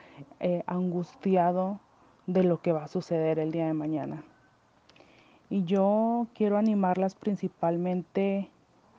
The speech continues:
a creerle a Dios, a creerle a Dios, diga lo que diga la demás gente, eh, evitar escuchar cosas negativas. Sabemos que los tiempos son difíciles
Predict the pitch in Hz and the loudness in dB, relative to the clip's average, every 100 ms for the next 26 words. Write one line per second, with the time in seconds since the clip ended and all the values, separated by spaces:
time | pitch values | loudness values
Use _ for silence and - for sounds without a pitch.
0 | _ - 180 - 196 185 185 196 202 185 | _ -4 -2 0 2 4 4 4 4 2
1 | 160 151 - - _ _ - - - - | -2 -6 -16 -20 _ _ -20 -20 -20 -20
2 | - - 185 180 185 180 175 196 202 190 | -14 -2 -2 0 2 4 4 4 4 4
3 | 208 220 240 240 - - _ _ _ _ | 2 4 2 0 -6 -20 _ _ _ _
4 | _ _ _ _ _ _ 190 185 190 208 | _ _ _ _ _ _ -6 -2 2 2
5 | 190 202 196 - 180 175 175 180 160 156 | 2 2 0 -2 -2 0 0 -2 -2 -4
6 | 151 156 - 180 180 165 185 185 - _ | -8 -12 -8 -4 -4 -4 -6 -6 -10 _
7 | _ - - - - - - - - 185 | _ -20 -20 -20 -20 -20 -20 -14 -6 -2
8 | 175 175 175 170 165 - _ _ - 196 | -2 -2 -2 -4 -8 -16 _ _ -2 2
9 | 180 208 - - 185 190 214 - 202 - | 4 2 0 -2 0 2 -2 -2 -6 -4
10 | 175 165 170 180 - 175 196 196 196 175 | -4 -2 -4 -6 -6 -4 -2 -2 -2 -2
11 | 160 - 190 196 202 202 - 165 165 180 | -6 -8 -4 0 0 -2 -4 -4 -4 -6
12 | - 208 196 185 175 - 180 170 185 - | -4 -4 -2 -2 -4 -4 -4 -4 -4 -2
13 | 196 190 - 196 - 208 208 208 | -2 -2 -4 -6 -2 -2 0 -2